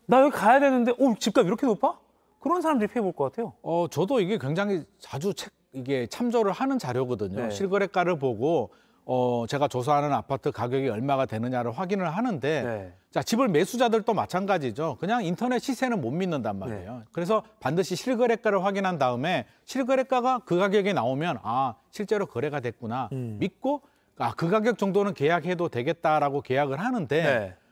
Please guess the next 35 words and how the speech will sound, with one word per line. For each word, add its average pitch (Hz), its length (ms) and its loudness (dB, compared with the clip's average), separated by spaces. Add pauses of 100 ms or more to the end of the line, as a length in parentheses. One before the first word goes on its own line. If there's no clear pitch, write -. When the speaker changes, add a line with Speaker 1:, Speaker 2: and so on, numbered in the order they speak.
(120)
Speaker 2:
실제로 285 340 0
이게 185 220 0
조작이라고 220 680 0
하면 170 360 -2
모든 160 280 -2
게 175 80 -2
다 151 140 -6
달라집니다. 98 600 -10
Speaker 1:
음. 135 60 -6
Speaker 2:
나는 127 240 -6
믿고 165 280 -4
계약을 120 340 -4
했는데, 131 400 -8 (220)
최근에 233 340 -4
광교 175 300 0
신도시에도 156 580 -2
이제 120 140 -4
그런 127 200 -6
사례들이 127 460 -6
있었는데요. 117 500 -8 (200)
십이억의 254 500 -2
거래가 165 340 2
돼서 143 380 0
여러 156 340 -2
건 214 140 0
십이억이 180 480 -4
나왔는데, 117 720 -4 (260)
나중 170 300 0
육 139 160 -4
개월이 190 340 4
지나서 131 480 -2 (160)
제일 165 320 4
먼저 139 360 0
계약한 139 400 -2
십이억이 170 680 -2